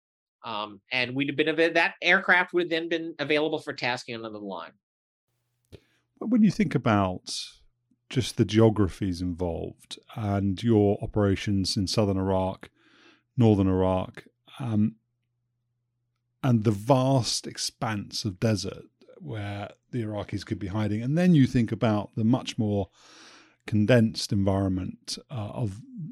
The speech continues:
Speaker 2: the Balkans, um, you know, in, in particular, sort of Serbia and, um, and, and, you know, sort of the individual nations that are there. There must be a finite number of places they could hide.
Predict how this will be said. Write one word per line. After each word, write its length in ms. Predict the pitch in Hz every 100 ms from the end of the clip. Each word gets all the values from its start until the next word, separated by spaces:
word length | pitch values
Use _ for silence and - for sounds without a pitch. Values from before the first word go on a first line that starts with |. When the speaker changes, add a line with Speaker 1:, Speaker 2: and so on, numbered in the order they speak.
| -
Speaker 2:
the 100 | -
Balkans, 840 | 98 110 107 - - - - - - _ _ _ _ -
um, 460 | 113 101 95 98 -
you 140 | 117
know, 80 | 101
in, 240 | 101 98 -
in 140 | - 120
particular, 480 | - - - 98 92
sort 220 | - 92
of 60 | 95 110 131 - -
Serbia 640 | - 110 95 95 95 92
and, 400 | 90 90 87 -
um, 520 | 92 90 90 87 - -
and, 220 | 107 95 110
and, 580 | 110 98 92 87 - - _ _ _ _ _
you 160 | 175 104
know, 60 |
sort 180 | 90 104
of 60 | 90
the 120 | 104
individual 460 | 101 95 95 98 92
nations 440 | 98 90 98 87
that 120 | 92
are 80 | 92
there. 480 | 95 98 85 80 85 _ - - - - _ _ _ - _
There 120 | -
must 200 | 170 202
be 80 | -
a 60 | 107
finite 600 | - 143 123 120 104 110
number 260 | 110 101
of 80 | 101
places 380 | - 101 - 87
they 140 | 95
could 160 | 92 104
hide. 480 | - 104 95 85